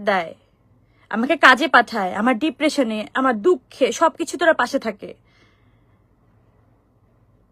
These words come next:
তো যাকে স্টাফ বলবেন, গৃহকর্মী বলবেন, বা জীবনের ওই মানুষটাকে বলবেন, ওই মানুষটার হিসেবে প্রাধান্য দিবেন, তাকে একটু হিসাব করে বলেন, দিন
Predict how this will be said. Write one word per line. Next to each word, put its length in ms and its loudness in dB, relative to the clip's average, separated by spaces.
তো 60 -4
যাকে 180 2
স্টাফ 220 6
বলবেন, 260 2
গৃহকর্মী 440 0
বলবেন, 300 2
বা 80 4
জীবনের 380 2
ওই 140 6
মানুষটাকে 380 2
বলবেন, 300 2
ওই 120 2
মানুষটার 360 2
হিসেবে 200 -2
প্রাধান্য 320 2
দিবেন, 220 0
তাকে 180 -6
একটু 180 -4
হিসাব 220 4
করে 140 6
বলেন, 240 -6
দিন 260 0